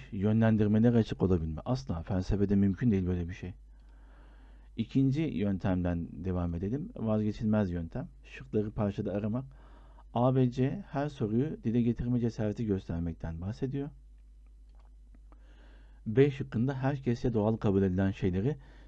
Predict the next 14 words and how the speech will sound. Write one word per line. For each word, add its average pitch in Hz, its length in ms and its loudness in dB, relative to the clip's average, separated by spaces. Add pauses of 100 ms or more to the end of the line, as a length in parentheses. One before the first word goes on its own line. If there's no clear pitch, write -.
(120)
tek 135 240 2
yer 113 120 6
göz 104 220 2
önüne 101 180 4
getirmekten 95 640 0
bahsediyor. 139 440 -4 (1500)
E 123 160 4
şıkkı 131 320 -2
hiçbir 123 300 0
şey 123 200 2
onun 107 220 2
dikkatini 104 400 0
dağıtmamalı 92 600 2
diyor. 135 240 0